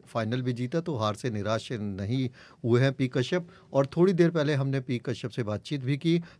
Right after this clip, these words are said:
तो उन्होंने अपनी रैंकिंग और अपनी परफॉर्मेंस को लेकर कहा।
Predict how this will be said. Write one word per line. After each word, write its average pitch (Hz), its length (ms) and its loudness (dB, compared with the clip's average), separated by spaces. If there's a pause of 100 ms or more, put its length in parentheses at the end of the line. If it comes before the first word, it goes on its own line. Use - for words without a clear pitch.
तो 135 80 4
उन्होंने 127 260 4
अपनी 120 240 2
रैंकिंग 135 460 2 (260)
और 120 160 6
अपनी 120 240 2
परफॉर्मेंस 139 640 2
को 127 120 -2
लेकर 98 260 0
कहा। 98 360 -4